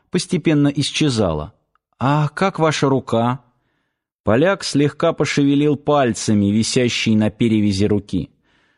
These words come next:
«До свадьбы заживет. И чего тебя на палубу-то потянуло, а?»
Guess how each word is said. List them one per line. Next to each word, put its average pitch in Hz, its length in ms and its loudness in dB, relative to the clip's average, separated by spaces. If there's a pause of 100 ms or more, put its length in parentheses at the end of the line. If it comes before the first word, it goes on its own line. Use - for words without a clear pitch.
(140)
«До 123 140 2
свадьбы 202 440 0
заживет. 135 840 0 (340)
И 135 100 0
чего 208 320 0
тебя 185 320 0
на 180 160 0
палубу-то 127 640 0
потянуло, 98 580 0
а?» 123 300 0